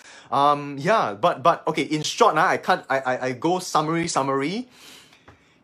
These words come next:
How to choose a, a partner, right? How to choose someone to collaborate, right? It's as if you're choosing a girlfriend or boyfriend or a wife or a husband. <laughs> Okay, so that is the reality, guys. It is really like choosing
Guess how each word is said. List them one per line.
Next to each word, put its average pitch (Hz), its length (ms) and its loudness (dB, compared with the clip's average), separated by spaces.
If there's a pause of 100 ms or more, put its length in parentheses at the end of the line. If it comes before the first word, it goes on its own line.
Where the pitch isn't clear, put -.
(120)
How 285 300 4
to 147 220 -4
choose 220 600 -6
a, 110 240 0
a 113 120 -4
partner, 127 540 -2
right? 98 280 -6
How 233 240 0
to 131 140 -8
choose 180 300 -8
someone 143 280 -2
to 107 80 -8
collaborate, 104 480 -6
right? 104 200 -6
It's 139 160 -4
as 139 240 -2
if 214 240 0
you're 120 160 0
choosing 139 440 -6
a 104 100 -6
girlfriend 123 420 0
or 98 60 -6
boyfriend 107 640 -2
or 98 200 -4
a 92 100 -6
wife 113 300 0
or 87 120 -10
a 87 40 -14
husband. 90 500 -8
<laughs> - 60 -20 (360)
Okay, 247 380 0
so 240 420 0 (280)
that 247 200 2
is 214 160 2
the 202 100 8
reality, 240 680 4
guys. 196 500 2 (300)
It 262 120 0
is 269 240 4
really 285 460 2
like 196 320 2
choosing 240 560 -2